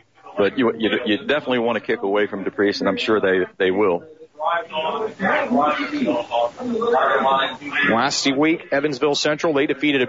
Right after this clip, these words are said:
Speaker 2: Boonville forty-nine to twenty. The team finished second in the Southern Indiana Conference this season at six and one in conference play. The conference champ there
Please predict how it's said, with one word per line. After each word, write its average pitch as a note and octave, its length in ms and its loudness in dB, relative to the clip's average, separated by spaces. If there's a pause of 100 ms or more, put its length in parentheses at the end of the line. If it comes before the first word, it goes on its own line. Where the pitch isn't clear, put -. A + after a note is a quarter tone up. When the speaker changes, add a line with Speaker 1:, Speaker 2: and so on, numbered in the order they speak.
Speaker 2:
Boonville D#3 560 2
forty-nine D3+ 960 0
to C3+ 100 0
twenty. F3+ 500 0 (440)
The - 60 0
team D#3 320 2
finished D3+ 380 0
second E3+ 540 -2
in B2 100 0
the B2+ 80 0
Southern E3 400 0
Indiana D3+ 520 0
Conference D#3+ 540 -2
this D3 160 0
season D#3 500 -2
at A#2+ 160 0
six - 260 -2
and D3 140 0
one D#3 180 0
in C3 80 -2
conference D3+ 460 -2
play. D3+ 300 0
The D3 80 -2
conference D3 440 -2
champ G3 360 -2
there B2 260 2